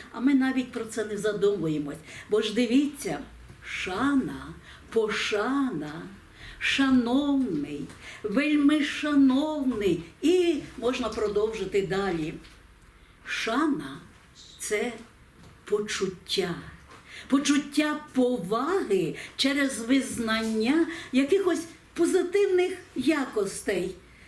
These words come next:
когось, чогось. Пошана, шанобливе ставлення до когось і чогось. Бачите, шана, пошана. А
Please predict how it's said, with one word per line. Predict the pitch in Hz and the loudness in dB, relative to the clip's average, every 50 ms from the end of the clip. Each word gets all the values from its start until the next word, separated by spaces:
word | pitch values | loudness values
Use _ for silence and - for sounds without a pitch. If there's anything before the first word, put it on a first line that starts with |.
| - - - | -20 -6 -2
когось, | - 294 320 302 220 247 277 302 330 311 277 269 269 - - - - | 0 0 0 2 2 2 2 2 2 2 0 0 0 -2 -4 -4 0
чогось. | - 359 349 330 - - 233 269 294 302 277 247 254 254 - - - - - - - - - - - - - - - - - - - - | 0 2 2 2 0 0 2 2 2 2 2 0 -2 -4 -6 -10 -14 -16 -20 -20 -20 -20 -20 -20 -20 -20 -20 -20 -20 -20 -20 -20 -10 -4
Пошана, | - 214 208 - - - - - 185 175 220 277 311 320 277 202 170 156 139 - - - - - - - - | -2 -2 0 -2 -2 -4 -4 -4 -4 -2 0 2 2 4 2 2 0 -2 -6 -8 -12 -16 -20 -20 -20 -14 -8
шанобливе | - - - - 226 214 208 202 190 170 160 180 180 190 247 320 381 392 370 330 330 330 330 - - - - - | -6 -4 -2 0 0 0 0 0 -2 -2 -2 -2 0 2 4 4 4 2 2 0 -2 -4 -8 -12 -18 -20 -20 -16
ставлення | - - - - - - 262 254 254 247 233 240 240 220 226 226 226 220 208 208 208 208 202 202 208 214 214 - - - - - | -12 -10 -10 -8 -4 -2 -2 0 0 0 -2 -2 0 0 0 0 0 0 0 0 0 0 -2 -2 -4 -6 -8 -12 -12 -14 -14 -12
до | - 190 202 202 202 | -6 -2 0 0 0
когось | 196 - 226 220 233 262 262 277 311 277 - - - - - - - - | 0 0 0 2 2 2 0 0 0 -2 -2 -6 -12 -18 -20 -18 -12 -6
і | 240 240 254 - - - - - - - - - - - - | -4 -4 -4 -4 -6 -16 -20 -20 -20 -20 -20 -20 -20 -18 -12
чогось. | - - 180 151 156 160 156 151 - - - | -8 -6 -4 -4 -4 -4 -4 -6 -8 -8 -6
Бачите, | - - 214 - - - | -6 -6 -6 -6 -8 -6
шана, | - - 240 277 302 269 - - - | -4 -2 0 2 2 2 0 -2 -4
пошана. | 196 202 202 - 196 175 165 165 156 143 - - - - - - - - - - - - - - - | -6 -6 -6 -6 -8 -6 -6 -6 -8 -10 -14 -16 -20 -20 -20 -20 -20 -20 -20 -20 -20 -20 -14 -6 -2
А | 277 | -2